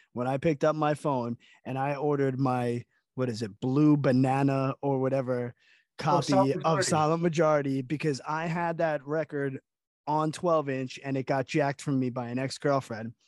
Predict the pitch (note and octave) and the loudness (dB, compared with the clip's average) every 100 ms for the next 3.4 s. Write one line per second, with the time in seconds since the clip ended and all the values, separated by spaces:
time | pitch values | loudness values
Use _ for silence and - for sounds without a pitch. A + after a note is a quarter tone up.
0 | - D3 A2+ G2 D#3+ D#3 F3 E3+ D#3 - | -4 -2 -2 -2 0 0 0 2 0 -2
1 | - - - C#3+ F#3 F3+ F3 G3 G3+ F#3 | -10 -18 -20 -2 0 2 4 6 6 6
2 | F3 E3+ E3 D#3+ C3+ D3 C#3 C#3 C#3+ C#3+ | 4 4 2 0 0 -2 -2 -2 -2 -2
3 | B2+ D#3 D#3 | -2 0 0